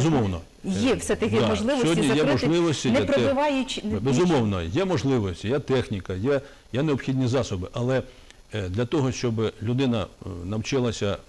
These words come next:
Speaker 1: в сучасних умовах, е, ефективно працювати на полі бою, їй треба навчити користуватися сучасними засобами зв'язку і передачі закритої інформації.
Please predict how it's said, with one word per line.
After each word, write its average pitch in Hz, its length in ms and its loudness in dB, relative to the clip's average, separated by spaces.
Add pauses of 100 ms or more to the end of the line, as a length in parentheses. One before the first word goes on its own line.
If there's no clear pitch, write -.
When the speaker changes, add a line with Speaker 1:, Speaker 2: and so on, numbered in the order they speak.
(120)
Speaker 1:
в - 60 -20
сучасних 117 540 -4
умовах, 113 380 0 (640)
е, - 140 -12
ефективно 120 560 -2
працювати 113 560 -2
на 95 120 -4
полі 98 280 -4
бою, 151 340 -2 (180)
їй 107 140 -6 (220)
треба 107 340 -4 (120)
навчити 123 580 -4 (200)
користуватися 110 840 -4 (440)
сучасними 101 680 -4
засобами 92 580 -6
зв'язку 98 360 -4
і 123 80 -6
передачі 107 500 -4
закритої 101 440 -6
інформації. 98 320 -4